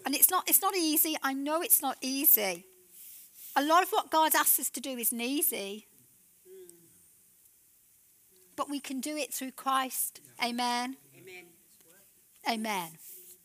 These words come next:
Speaker 1: Number five, it will keep you from your destiny. You nullify the power of God in your life when you purposely withhold forgiveness.
Speaker 2: Mm.
Speaker 1: "Well, Ethel, you don't know what they did to me." <laughs>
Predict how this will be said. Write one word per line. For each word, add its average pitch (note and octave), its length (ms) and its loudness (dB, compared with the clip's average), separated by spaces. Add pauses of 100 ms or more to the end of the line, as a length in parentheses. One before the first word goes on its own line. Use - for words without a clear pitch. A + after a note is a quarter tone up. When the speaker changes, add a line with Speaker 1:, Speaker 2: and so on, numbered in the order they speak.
(440)
Speaker 1:
Number D#4+ 180 2
five, F4+ 600 4
it D#4 120 -2
will D#4+ 80 -6
keep G4 340 0
you F#4 80 0
from D#4+ 180 -2
your E4 120 -4
destiny. D#4+ 840 2 (400)
You F#4 200 4
nullify F4+ 720 4
the E4+ 100 -2
power F4+ 380 2
of - 140 -4
God E4+ 260 4
in E4 120 -4
your E4 160 0
life E4 520 4 (200)
when D4+ 160 4
you D4 160 2
purposely D4+ 1200 8 (180)
withhold D4+ 680 4
forgiveness. C#4+ 840 -2
Speaker 2:
Mm. - 80 -20 (380)
Speaker 1:
"Well, C4+ 140 10
Ethel, F4+ 320 10
you B3 140 -4
don't A#3 200 0
know B3 120 2
what D4 180 0
they E4 120 4
did C#4 200 -2
to - 100 0
me." F3+ 280 -4 (280)
<laughs> E4+ 80 -18